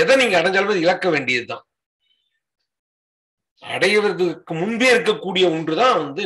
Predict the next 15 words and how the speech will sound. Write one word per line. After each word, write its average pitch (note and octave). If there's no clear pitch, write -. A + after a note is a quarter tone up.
நித்தியமானது, B2
அது B2+
அடையப்படும் E3+
பொருளே C3
அல்ல. G2+
விட E3
வேண்டியதை G3
விட்டீங்கன்னா F#3
இருக்கிறதே F3
அதுதான். G2+
அதை A#2+
புரிஞ்சிட்டோம்னாவே E3+
நம்ம C3+
வாழ்க்கையில C#3
நம்ம A#2